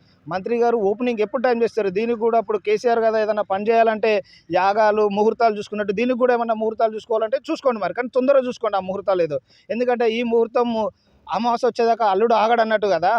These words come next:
ఇప్పుడు జనాలు వెళ్ళిపోతూనే ఉంటా ఉంటారు. చీకటి కోసం ఆ ఏమైనా యాక్సిడెంట్లు అయిందనుకో, ఎవరు బ-, దానికి ఎవరు బాధ్యత వహిస్తారు ఇక్కడ? ఎవరు బాధ్యత వహించారు. ఏమన్నా అంటే, చూసుకొని పోవాలి, తాగిపోయింది అనే పేరు తప్ప. అదే కదా, మీరు లైట్లు వేస్తే ఇలాంటివి ఎప్పుడు కూడా పునరావృతం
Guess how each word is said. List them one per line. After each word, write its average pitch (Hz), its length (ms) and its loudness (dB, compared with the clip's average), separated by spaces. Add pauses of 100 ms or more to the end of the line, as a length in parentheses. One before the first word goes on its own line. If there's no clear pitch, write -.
ఇప్పుడు 180 320 -2
జనాలు 208 380 0
వెళ్ళిపోతూనే 240 560 2
ఉంటా 247 300 2
ఉంటారు. 202 340 0
చీకటి 233 340 -2
కోసం 226 280 -2
ఆ 220 80 0 (120)
ఏమైనా 226 200 0
యాక్సిడెంట్లు 226 440 0
అయిందనుకో, 214 260 -2
ఎవరు 240 200 2
బ-, 220 120 0
దానికి 208 280 0
ఎవరు 214 200 0
బాధ్యత 220 300 0
వహిస్తారు 208 360 0
ఇక్కడ? 196 200 0 (760)
ఎవరు 208 200 0
బాధ్యత 220 340 0
వహించారు. 196 400 -2
ఏమన్నా 208 380 -2
అంటే, 202 220 -6 (400)
చూసుకొని 226 360 -2
పోవాలి, 214 360 0
తాగిపోయింది 233 500 0
అనే 226 120 -2
పేరు 208 220 -4
తప్ప. 190 200 0
అదే 185 280 0
కదా, 220 200 0 (140)
మీరు 160 240 -6
లైట్లు 175 340 -2
వేస్తే 226 320 -2
ఇలాంటివి 196 420 -2
ఎప్పుడు 196 280 -2
కూడా 202 280 2 (760)
పునరావృతం 202 640 0